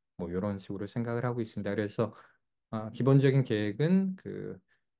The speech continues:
엘엠엠 인터그레이션이 계획돼 있고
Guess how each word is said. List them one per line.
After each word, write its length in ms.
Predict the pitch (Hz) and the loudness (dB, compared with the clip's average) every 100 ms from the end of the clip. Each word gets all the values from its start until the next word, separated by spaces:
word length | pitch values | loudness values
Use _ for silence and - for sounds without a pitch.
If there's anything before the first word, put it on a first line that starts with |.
| _ - | _ -2
엘엠엠 580 | 117 139 156 156 156 139 | 2 6 6 4 2 0
인터그레이션이 1300 | 120 - 135 123 113 110 - 117 110 110 107 107 113 - _ _ _ - | -2 -4 -6 -2 0 -2 -2 -2 0 2 0 -2 -8 -14 _ _ _ -4
계획돼 440 | 104 101 - 101 | -2 -2 -2 -4
있고 580 | 90 - 139 175 226 | -4 -2 2 2 0